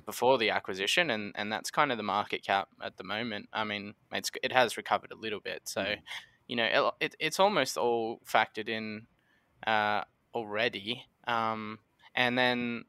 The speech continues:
Speaker 1: if, if it isn't that bad, well, it could be plenty of upside, but,
Speaker 2: Hmm.
Speaker 1: um,
Speaker 2: So on a
Speaker 1: so, yeah.
Speaker 2: probability basis, it actually looks okay, you think?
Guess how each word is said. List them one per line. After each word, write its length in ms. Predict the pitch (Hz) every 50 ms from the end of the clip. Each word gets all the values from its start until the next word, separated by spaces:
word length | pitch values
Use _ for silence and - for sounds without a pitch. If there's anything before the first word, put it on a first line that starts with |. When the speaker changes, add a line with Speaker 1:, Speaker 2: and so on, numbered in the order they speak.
| _
Speaker 1:
if, 240 | - 135 139 - - -
if 220 | - 156 170 - -
it 100 | 117 113
isn't 260 | 139 180 185 113 101
that 220 | 85 95 101 - -
bad, 300 | - 95 104 110 123 135
well, 340 | 131 113 113 113 110 113 - _ _ _ _ _ _ _
it 200 | - 113 - -
could 180 | - - 123 110
be 300 | - 117 113 107 110 - _ -
plenty 220 | - 117 107 104
of 120 | 101 98
upside, 480 | 107 117 - - - 107 101 101 104 92
but, 180 | - 110 104 - _ - - - - - -
Speaker 2:
Hmm. 140 | - 110 98
Speaker 1:
um, 320 | 107 123 123 123 120 120 117 113 117 - _ _ _ _ _ _ _ _ _ - -
Speaker 2:
So 100 | - 107
on 80 | 101
a 20 | 98
Speaker 1:
so, 120 | 170 165
yeah. 340 | - 165 123 196 208 180 -
Speaker 2:
probability 380 | - - 92 90 90 90 87 - _ - 95
basis, 380 | - 85 82 - - 82 - -
it 80 | 82
actually 400 | 87 87 85 - - 85 80 80 80 - -
looks 340 | 90 90 95 87 - - -
okay, 360 | - - - - 80 - - 82
you 80 | 85 80
think? 220 | - - - -